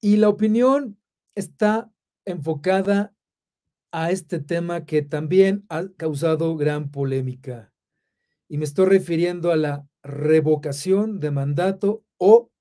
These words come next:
ratificación. Lo he puesto como una pregunta, ya lo observan.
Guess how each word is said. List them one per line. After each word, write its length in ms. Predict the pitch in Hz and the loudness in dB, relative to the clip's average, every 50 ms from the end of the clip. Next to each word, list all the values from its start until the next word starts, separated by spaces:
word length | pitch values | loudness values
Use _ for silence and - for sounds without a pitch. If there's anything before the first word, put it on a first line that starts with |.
| _ _ _ _ _ _ _ _ _ _ _ _ | _ _ _ _ _ _ _ _ _ _ _ _
ratificación. 1080 | - 147 160 147 147 151 143 147 151 143 143 147 139 139 - 156 160 165 185 214 240 - - | -4 -2 -2 -2 -2 -6 -8 -8 -8 -6 -4 -4 -4 -4 -4 -4 -2 -2 -2 -4 -6 -8 -8
Lo 180 | 170 147 147 | -6 -6 -6
he 20 | 147 | -4
puesto 380 | 143 156 151 147 147 160 143 | -2 -2 -2 -2 -4 -8 -10
como 200 | - 139 139 139 | -8 -6 -4 -4
una 220 | 139 143 143 143 143 | -2 -2 -2 -4 -4
pregunta, 640 | 139 135 123 127 143 151 143 143 - 135 127 123 | -6 -8 -6 -6 -6 -6 -6 -8 -8 -8 -10 -8
ya 140 | 131 123 135 | -8 -6 -4
lo 100 | 139 143 | -4 -4
observan. 540 | 135 139 - - 151 143 127 120 123 113 110 | -6 -6 -8 -8 -6 -6 -6 -8 -10 -14 -16